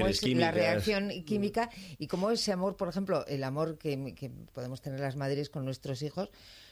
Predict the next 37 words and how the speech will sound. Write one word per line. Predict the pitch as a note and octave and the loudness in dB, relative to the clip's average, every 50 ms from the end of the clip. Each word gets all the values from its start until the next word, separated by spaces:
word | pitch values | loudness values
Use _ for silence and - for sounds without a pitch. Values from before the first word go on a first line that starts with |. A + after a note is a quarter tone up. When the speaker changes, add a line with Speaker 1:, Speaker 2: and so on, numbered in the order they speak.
| - - | -10 -4
Speaker 2:
no | E3+ F3 F#3 G3+ | 0 2 2 2
es | A3+ A3+ A3+ | 2 2 2
más | G#3+ G#3 A3+ C#4 - - - - F#3+ - - | 0 0 0 0 -2 -10 -14 -16 -18 -14 -6
que | - F3 D#3+ D#3+ D#3 | 0 2 2 4 4
un, | D#3+ E3+ F3 F3+ F#3 F#3+ F#3+ F#3+ F#3+ F#3 F#3 F#3 F#3 F#3 F#3 - - - - - - - - - - | 4 4 2 2 2 2 2 2 0 0 0 0 0 -2 -4 -6 -14 -18 -18 -18 -20 -20 -18 -8 -2
eh, | F3 E3+ E3 E3 E3 | 0 2 4 2 2
mecanismo | D3+ E3+ F3+ F#3 F3+ - E3+ D#3+ E3+ F#3 F#3+ F3+ G3+ G#3 A3 A3+ - - | 2 4 2 2 4 2 0 2 2 0 0 0 -2 -2 -4 -4 -6 -4
de | F3+ F3 E3 D#3+ D3 D3+ C#3+ C#3 C#3 | -4 -2 -2 0 0 0 0 0 0
supervivencia | C3+ - C#3+ C#3+ B2+ B2 C3+ D3+ E3+ - F#3 | -2 -2 -2 -2 0 0 0 0 0 0 0
de | C3+ | 2
la | A#2 B2+ | 2 0
especie, | - - G#3 A3 - - | 0 0 -2 0 2 2
Speaker 1:
Bueno, | - B2+ | 2 2
y | A#2+ A#2 | 2 4
Speaker 2:
¿no? | G2 G2 | 4 6
Speaker 1:
no | G#2+ | 6
es | G#2+ | 4
Speaker 2:
Que | - F#3 - D#3+ | 4 4 4 4
Speaker 1:
poco. | E3+ D#3 F#3+ | 4 4 4
Speaker 2:
ese | F3 | 4
es, | E3+ - - - - E3 - | 2 0 -4 -14 -18 -10 -4
no, | - F#3 G#3 | 0 2 2
no, | A3+ A#3+ A3+ A#3+ | 2 2 2 2
a | A3 F#3+ | 2 2
mí | F3+ F#3 | 2 2
es | A3 A#3 - | 2 2 2
que | - C4+ | 2 0
eso | B3 - - | 0 0 0
me | B3+ C4 | -2 0
parece | B3+ C4+ C4 C4 - C#4+ | 0 0 0 0 0 -2
muy | B3+ B3 A3 | -2 -4 -4
triste, | - A#3 A#3+ D#4 - - - - F#3 G3+ | -6 -4 -4 -4 -6 -6 -6 -4 -4 -4
chico, | - - C4+ B3 G#3+ | -2 -2 2 4 6
Speaker 1:
Mira, | G3 G3 | 6 6
hay, | - G#3+ | 6 4
Speaker 2:
no | C4 D4 | 4 2
sé. | C#4+ - - G#3+ G#3 | 2 2 2 2 0